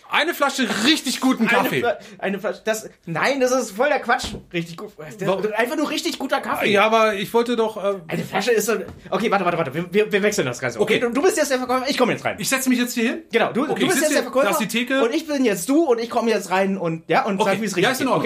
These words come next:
Speaker 2: geht. Okay, okay, also, <clears throat> okay, pass
Speaker 1: Ja,
Speaker 2: auf.
Speaker 1: mach
Speaker 2: Also,
Speaker 1: mal.
Speaker 2: ich komm, ich komm jetzt noch mal rein, ja? <laughs> Palim, palim.
Speaker 1: Äh, brauchst du nicht sagen, die Tür ist auf.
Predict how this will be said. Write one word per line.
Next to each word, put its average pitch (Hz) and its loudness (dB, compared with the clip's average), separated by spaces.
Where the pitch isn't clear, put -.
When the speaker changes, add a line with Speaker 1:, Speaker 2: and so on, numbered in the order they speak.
Speaker 2:
geht. - -6
Okay, - -
okay, - -
also, 170 -2
<clears throat> 269 2
okay, 170 -6
pass 160 -4
Speaker 1:
Ja, 240 2
Speaker 2:
auf. - -8
Speaker 1:
mach 185 0
Speaker 2:
Also, 185 2
Speaker 1:
mal. 180 0
Speaker 2:
ich 165 -6
komm, 262 0
ich 151 -10
komm 226 2
jetzt 240 0
noch 233 0
mal 202 2
rein, 143 0
ja? 151 -8
<laughs> 339 0
Palim, 196 0
palim. 320 2
Speaker 1:
Äh, 240 4
brauchst 254 -2
du - 0
nicht 226 0
sagen, 170 -2
die 165 -4
Tür 240 0
ist 220 -2
auf. 123 -8